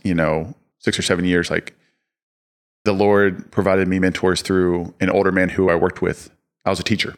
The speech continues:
So I taught and coached at a inner city school for almost a decade. And, you know, one of my mentors was a guy who,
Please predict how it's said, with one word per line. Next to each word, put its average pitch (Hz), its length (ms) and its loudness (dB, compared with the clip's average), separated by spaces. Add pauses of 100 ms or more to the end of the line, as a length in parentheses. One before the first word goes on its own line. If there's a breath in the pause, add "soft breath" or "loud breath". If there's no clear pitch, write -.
(120)
So 85 520 2
I - 80 -4
taught 95 200 0
and 80 100 -8
coached - 380 -2
at 80 180 -4
a - 240 -4 (360)
inner 101 120 0
city 87 180 -4
school - 280 -4 (680 soft breath)
for 90 320 2 (260)
almost 101 220 0
a 76 60 -4
decade. 78 400 -2 (880)
And, 92 380 0
you 95 100 0
know, 85 80 2
one 90 140 2
of 92 80 4
my 90 60 4
mentors 90 420 0
was 85 400 0 (920)
a 92 100 0
guy 87 340 2
who, 82 500 0